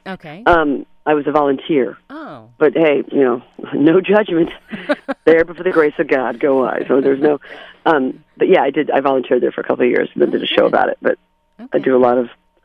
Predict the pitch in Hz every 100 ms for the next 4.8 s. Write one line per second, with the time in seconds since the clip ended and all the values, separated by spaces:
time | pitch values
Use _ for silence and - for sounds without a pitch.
0 | - - - 160 180 208 226 - 180 180
1 | 185 180 - 240 220 196 165 160 160 135
2 | 151 139 127 123 131 127 123 - _ 131
3 | 127 123 _ _ _ _ - 135 151 135
4 | - 208 180 156 170 147 139